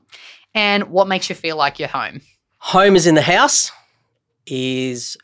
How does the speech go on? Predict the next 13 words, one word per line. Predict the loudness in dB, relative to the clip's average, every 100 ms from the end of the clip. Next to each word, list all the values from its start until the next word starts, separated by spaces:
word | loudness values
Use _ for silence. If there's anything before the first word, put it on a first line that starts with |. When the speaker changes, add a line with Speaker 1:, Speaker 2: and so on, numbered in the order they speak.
| _ _ _
Speaker 2:
the | -4
red | -2 -2
cattle | 0 -2 0
dog | -2 -4 -6
wagging | -4 -2 -4
its | -6
tail | -2 -2 -2 -6 _
or | -8 -6 -8
the | -8
fluffy | -6 -6 -6
moodle. | -10 -8 -8 -12 _ _ _ _ -4
<laughs> | -4 -4 -2 0 2 2 2 4
Um, | 2